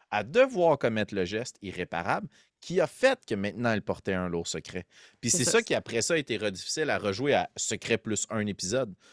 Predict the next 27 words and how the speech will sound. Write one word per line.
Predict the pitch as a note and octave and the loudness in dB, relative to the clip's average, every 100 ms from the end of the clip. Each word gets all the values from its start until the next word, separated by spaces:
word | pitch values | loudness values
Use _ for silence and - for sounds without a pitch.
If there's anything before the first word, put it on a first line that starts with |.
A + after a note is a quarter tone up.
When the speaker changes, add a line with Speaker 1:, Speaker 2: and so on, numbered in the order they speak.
| - _ _ | -20 _ _
Speaker 1:
C'est | - | -4
que | G2+ | -4
tu | - | -4
portais | - A2+ - | 2 4 4
pas | G#2+ E3+ G3 G3 | 4 4 4 4
nécessairement | G2 G2+ G#2+ - G#2 B2 | 0 -2 0 0 0 0
les | A#2 | -2
traces | F#2 - C3 C#3 - | -4 0 0 0 -6
de | G2 G2 | -4 -2
ce | F#2+ G2+ | 0 -2
secret-là. | - G2 - F#2 F#2 | -2 -4 -2 -4 -4
Tu | B2 _ _ _ _ | -8 _ _ _ _
sais, | - A2+ - _ _ | -6 -6 -6 _ _
t'avais | - - | -2 0
Speaker 2:
Je | - | 4
Speaker 1:
quand | |
Speaker 2:
portais | G#3 D4 | 4 6
Speaker 1:
même | C#4 | 6
Speaker 2:
un | A#3+ | 8
genre | G#3 | 6
de | |
Speaker 1:
commis | F#3+ F3+ | 6 4
un, | |
Speaker 2:
deuil. | G#3 - E4 G3+ | 4 4 2 0
Speaker 1:
un, | F2 E2+ | -2 -4
c'est | - G#2 | -4 -2
ça, | - G3+ | 2 2